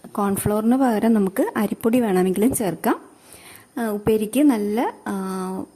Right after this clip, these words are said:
ക്രിസ്പി ആയിട്ടിരിക്കാൻ വേണ്ടിയിട്ടാണ് നമ്മൾ ഈ അരിപ്പൊടി അല്ലെങ്കിൽ കോൺഫ്ലോർ ചേർക്കുന്നത്. ഇനി ഇതെല്ലാം ഒന്ന് just മിക്സ് ചെയ്യാം. ഇനി നമുക്കിതിലേക്ക് ഒരു അര ടീസ്പൂൺ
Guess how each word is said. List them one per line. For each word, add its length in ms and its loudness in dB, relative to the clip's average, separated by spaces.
ക്രിസ്പി 600 -2
ആയിട്ടിരിക്കാൻ 600 0
വേണ്ടിയിട്ടാണ് 560 -2
നമ്മൾ 380 -4
ഈ 140 -2
അരിപ്പൊടി 380 -4
അല്ലെങ്കിൽ 280 -2
കോൺഫ്ലോർ 520 0
ചേർക്കുന്നത്. 560 -2
ഇനി 880 -8
ഇതെല്ലാം 400 0
ഒന്ന് 160 0
just 400 -2
മിക്സ് 340 -2
ചെയ്യാം. 460 0
ഇനി 120 2
നമുക്കിതിലേക്ക് 840 -2
ഒരു 180 0
അര 300 0
ടീസ്പൂൺ 600 0